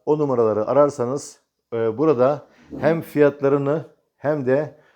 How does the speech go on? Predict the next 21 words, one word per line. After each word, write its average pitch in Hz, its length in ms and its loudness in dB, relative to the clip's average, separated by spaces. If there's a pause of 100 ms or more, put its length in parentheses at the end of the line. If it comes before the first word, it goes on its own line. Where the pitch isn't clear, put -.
(120)
buranın 131 420 -2
kaç 151 300 0
gün 135 160 -4
kalacak 123 380 2
olduğunuz, 123 680 -4
e, 113 280 0
zaman 120 280 2
sürecini, 120 640 -4 (360)
her 160 220 2
şeyini 127 600 -6
bizzat 139 520 -2 (120)
kendilerinden, 120 840 -2 (440)
e, 110 100 -6
öğrenip 135 760 0 (140)
kendilerinden 131 680 -2 (360)
rezervasyon 127 680 0 (100)
yaptırabilirsiniz. 117 1040 -4 (720)
Buna 143 220 0
özellikle 143 480 0
dikkat 117 240 0
edin. 113 320 -2